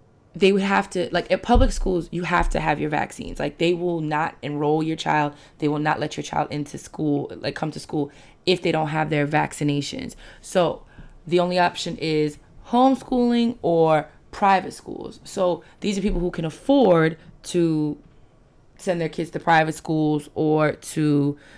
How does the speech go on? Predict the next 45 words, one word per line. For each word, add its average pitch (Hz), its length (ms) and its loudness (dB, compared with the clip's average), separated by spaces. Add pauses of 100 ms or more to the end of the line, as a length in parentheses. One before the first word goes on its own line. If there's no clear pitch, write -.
send 170 300 0
their 160 80 2
chil-, 160 340 0
or 156 140 0
to, 151 180 0
to 147 280 -2 (120)
take, - 220 -2
keep 170 160 -8
their 151 100 -4
children 156 320 -4
at 151 120 -2
home 151 240 -4
and, 147 280 -6
and, 147 300 -6
and, 143 440 -4 (440)
uh, 139 480 4 (520)
teach 185 220 -2
them 151 200 -2
themselves 147 400 -2
and 151 80 -2
homeschool 151 400 -4
them. - 200 -12 (300)
But 185 300 4 (460)
ultimately, 247 440 4
all 196 160 4
I'm 196 100 2
trying 190 140 -2
to 165 60 -4
say 156 180 -2
is 147 120 -4
this, 143 180 -10
is, 143 120 -8
like, 147 280 -2 (800)
there 185 420 2
is 185 100 4
this 190 160 4
movement 220 420 2
of 196 60 -6
people 190 260 -2
who 170 120 -2
think 165 260 -2
that 160 140 -2
vaccines 156 640 0
aren't 151 260 -2
good, 139 280 -8